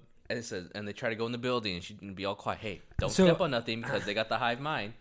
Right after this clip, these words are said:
Speaker 2: I love how he says,
Speaker 1: Two steps in.
Speaker 2: "There is a, uh, there is a long way or a short way,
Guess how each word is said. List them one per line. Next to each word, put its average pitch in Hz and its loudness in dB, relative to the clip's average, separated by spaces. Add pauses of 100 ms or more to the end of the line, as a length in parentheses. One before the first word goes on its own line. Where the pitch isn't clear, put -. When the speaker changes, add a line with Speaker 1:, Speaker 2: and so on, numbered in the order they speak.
(180)
Speaker 2:
I 143 -4
love 175 -2
how 190 2
he 175 -2
says, 147 0
Speaker 1:
Two 170 -4
steps 160 2
in. 95 -4 (280)
Speaker 2:
"There 147 10
is 139 6
a, 120 4
uh, 104 2
there 143 4
is 139 6
a 127 4
long 147 4
way 175 4
or 139 6
a 120 2
short 139 2
way, 110 0